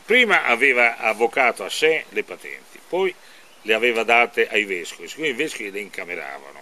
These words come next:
e se le passavano tra i loro e le loro amanti, giustamente, o spese oscene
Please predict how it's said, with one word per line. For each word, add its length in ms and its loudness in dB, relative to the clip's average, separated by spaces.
e 100 -12
se 140 -6
le 100 -4
passavano 520 -10
tra 160 -10
i 80 -6
loro 360 -4
e 60 -14
le 160 -10
loro 260 -6
amanti, 800 -16
giustamente, 720 -20
o 100 0
spese 720 -10
oscene 640 -10